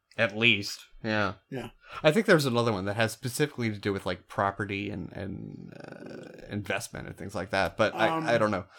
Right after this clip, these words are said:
Speaker 1: Like, as long as it wasn't gotten through ill gains, they're
Speaker 2: well,
Speaker 1: not
Speaker 2: there's the,
Speaker 1: supposed to be able
Speaker 2: there's
Speaker 1: to
Speaker 2: the
Speaker 1: touch
Speaker 2: Fifth
Speaker 1: it.
Speaker 2: Amendment, which is eminent domain and the right to due process, and prohibits self-recrimination and double jeopardy. But that's, uh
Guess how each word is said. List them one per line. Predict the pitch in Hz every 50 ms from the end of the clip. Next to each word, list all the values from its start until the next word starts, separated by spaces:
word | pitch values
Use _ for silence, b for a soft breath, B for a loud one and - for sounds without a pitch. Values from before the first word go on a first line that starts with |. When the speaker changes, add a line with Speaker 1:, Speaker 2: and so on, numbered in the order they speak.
| B B B B
Speaker 1:
Like, | - 175 156 165
as | 185 180 147 170
long | 208 233 233 240
as | 196 180
it | 190 156
wasn't | 156 160 151 165 143 120
gotten | 131 135 131 131
through | - 135 123 104 107
ill | 113 107
gains, | 95 98 95 101 107 127 151 147 - - - - - - -
they're | - -
Speaker 2:
well, | 175 180
Speaker 1:
not | 190
Speaker 2:
there's | 190 185 151
the, | 160
Speaker 1:
supposed | 139 117 -
to | -
be | 120
able | 170 160
Speaker 2:
there's | 147
Speaker 1:
to | 143
Speaker 2:
the | 143 -
Speaker 1:
touch | 220 254
Speaker 2:
Fifth | 247 214
Speaker 1:
it. | 185
Speaker 2:
Amendment, | 165 151 147 143 135 - -
which | 139 135 131 139
is | 131 135
eminent | 156 156 160 160 143 120
domain | 143 135 139 147 147 143 143 139 139 135 135 135 123 -
and | 127 131 131 127 127
the | 131
right | 131 139 135 123
to | 123 123
due | 123 139 131
process, | 123 139 143 135 131 127 - - 127 120 120 117 - - -
and | - 127 127 127 -
prohibits | - 127 135 143 131 123 - -
self-recrimination | 147 135 127 - 120 - - 135 123 123 123 120 117 - - 113 117
and | 110 107
double | 120 110 104
jeopardy. | 101 127 123 - - - - - - - - - - _ _ _ -
But | - 113 - _
that's, | 151 139 135 131 127 - - - - - - -
uh | 127 123 120 117 113 110 110 110 110 110 113